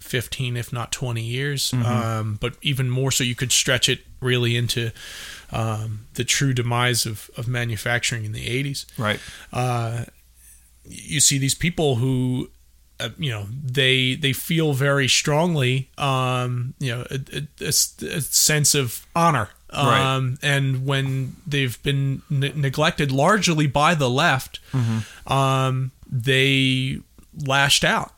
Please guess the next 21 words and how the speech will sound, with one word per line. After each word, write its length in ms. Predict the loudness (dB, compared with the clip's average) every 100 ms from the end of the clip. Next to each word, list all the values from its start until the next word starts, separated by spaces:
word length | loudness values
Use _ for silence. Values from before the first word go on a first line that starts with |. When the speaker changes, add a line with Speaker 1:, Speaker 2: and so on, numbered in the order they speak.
| -12
Speaker 2:
Right. 380 | -2 0 2 0
Speaker 1:
Uh, 20 |
you 160 | 0 -2
know, 140 | 0
you, 240 | -2 -2 -2
you 180 | -4
find 320 | -4 -2 0 2
a, 280 | 2 0 -2
a 80 | 2
significant 760 | 2 2 0 -2 -2 0 0
group 220 | -2 -2
of 160 | -4 -2
people 420 | -2 0 0 0
who 120 | 0
are 100 | 0
looking 300 | -2 -2 -4
for 120 | -2
change 380 | -2 0 0 0
and 140 | 0 -2
not 160 | -2
necessarily 720 | 2 2 4 2 2 0 -2